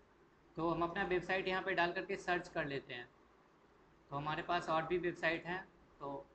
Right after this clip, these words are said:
वेबसाइट देखते हैं कि हमारा जो वेबसाइट है वो लाइव हो चुका है या फिर नहीं हो चुका है। तो देख सकते हैं मैंने यहाँ पे सर्च कर लिया है हमारा वेबसाइट को और यहाँ पे देखो नीचे आ चुका है, "Your U R L is on Google", मतलब Google पे आप सर्च कर सकते हो इसे, Google पे अब मिल जाएगा ये, ठीक है।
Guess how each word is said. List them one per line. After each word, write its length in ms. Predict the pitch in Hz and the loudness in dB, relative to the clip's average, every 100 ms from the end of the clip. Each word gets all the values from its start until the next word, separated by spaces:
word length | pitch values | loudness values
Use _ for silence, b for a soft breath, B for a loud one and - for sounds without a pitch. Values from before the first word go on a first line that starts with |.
| - - - - - - | -20 -20 -20 -20 -20 -12
वेबसाइट 440 | 139 143 170 180 | -6 -2 2 2
देखते 260 | 175 180 202 | 4 0 0
हैं 80 | 196 | 0
कि 80 | 185 | 2
हमारा 240 | 180 185 | 4 2
जो 120 | 180 | 2
वेबसाइट 400 | 175 170 180 180 | 2 2 2 2
है 60 | 185 | 4
वो 120 | 180 | 2
लाइव 240 | 156 170 | 4 2
हो 140 | 156 165 | 2 0
चुका 220 | 170 170 | 0 2
है 100 | 165 | 2
या 100 | 170 | 2
फिर 160 | - 170 | 0 -4
नहीं 140 | 147 | -8
हो 60 | 139 | -14
चुका 260 | - 123 117 | -14 -8 -6
है। 100 | - - - - - - - - | -8 -14 -20 -20 -20 -20 -20 -10
तो 60 | 151 | -2
देख 160 | 185 | 0
सकते 240 | 196 208 220 | 0 -2 0
हैं 80 | 196 | 0
मैंने 180 | 190 | 2
यहाँ 120 | 185 180 | 2 2
पे 100 | 185 | 0
सर्च 300 | - 160 160 | 2 2 2
कर 180 | - 185 | 2 2
लिया 220 | 185 180 | 4 4
है 60 | 170 | 4
हमारा 200 | 170 175 | 2 0
वेबसाइट 480 | 160 151 165 185 190 | -2 0 2 2 -2
को 140 | 175 175 | -4 0
और 160 | 139 147 | 2 2
यहाँ 140 | 165 175 | 2 0
पे 80 | 180 | -2
देखो 300 | 165 190 190 | 0 2 2
नीचे 260 | 175 170 | 0 2
आ 100 | 180 175 | 2 4
चुका 260 | 175 170 | 2 2
है, 160 | 175 - - - - - - | 2 2 -12 -20 -20 -20 -8
"Your 260 | 151 190 208 - - | 4 6 6 2 0
U 200 | 170 185 | 6 6
R 80 | 196 | 6
L 160 | 196 190 | 6 4
is 120 | 180 | 4
on 180 | 175 170 | 4 4
Google", 300 | 151 139 139 | 4 2 0
मतलब 340 | 160 190 175 | -2 0 4
Google 260 | 170 185 170 | 6 4 4
पे 60 | |
आप 100 | 190 185 | 0 2
सर्च 280 | 165 170 | 2 2
कर 140 | - 185 | 2 0
सकते 300 | 185 175 180 | 2 -2 0
हो 60 | 170 | 0
इसे, 220 | - 190 | 0 -4
Google 300 | 151 160 170 | -2 0 2
पे 60 | 185 | 0
अब 180 | 170 160 | 0 0
मिल 140 | 165 | 0
जाएगा 280 | 143 123 117 | 2 0 0
ये, 200 | 117 127 | -4 -2
ठीक 200 | 185 175 | 2 2
है। 140 | 117 | 2